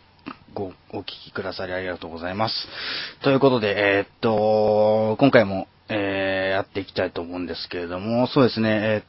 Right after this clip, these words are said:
と、ファイナルとかも、もう、今日で、えーっと、四戦目が終わったということで、ちょうど二戦二戦で、ホームアウェイとお互いやり合ったっていう感じの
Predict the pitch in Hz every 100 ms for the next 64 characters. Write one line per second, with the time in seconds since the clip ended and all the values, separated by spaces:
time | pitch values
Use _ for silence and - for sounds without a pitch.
0 | - 110 104 - 151 151 117 - 104 95
1 | 87 80 _ _ _ _ _ _ _ _
2 | _ _ - 110 104 101 92 - _ _
3 | _ - 120 110 90 82 _ _ - 95
4 | 95 87 - 92 92 92 92 87 87 90
5 | 95 107 107 - 113 110 110 110 - -
6 | - - - - - - _ - 104 95
7 | 90 90 95 _ - - 87 78 82 90
8 | 90 82 113 113 110 104 101 - 139 147
9 | 147 135 - _ - 123 120 127 117 110
10 | 104 110 104 98 95 - - 127 110 98
11 | 95 98 101 92 - - 104 - 92 92
12 | 92 92 92 _ _ _ _ 107 101 _
13 | _ _ _ - 131 - _ 101 87 -
14 | 90 87 82 85 87